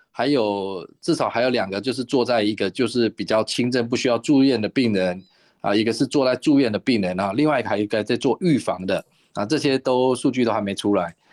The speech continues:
那针对这个是轻度、中度的病人，看看他们会变成重度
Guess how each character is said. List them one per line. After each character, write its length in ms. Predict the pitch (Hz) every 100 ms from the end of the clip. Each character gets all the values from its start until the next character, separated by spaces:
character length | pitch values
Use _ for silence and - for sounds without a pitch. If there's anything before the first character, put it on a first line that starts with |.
| _ -
那 60 |
针 180 | 151 190
对 140 | 202
这 140 | 180 190
个 100 | 135
是 260 | 143 156
轻 300 | 131 - 143
度、 180 | 143 135
中 300 | 120 123 127
度 180 | 135 117
的 160 | 98 90
病 180 | - 113
人， 160 | 92
看 180 | 92 117
看 120 | 110
他 160 | 107 110
们 260 | 104 92 92 _ _ _ _
会 160 | 143
变 160 | 127 147
成 160 | 117
重 260 | 113 160 123
度 320 | 131 113 98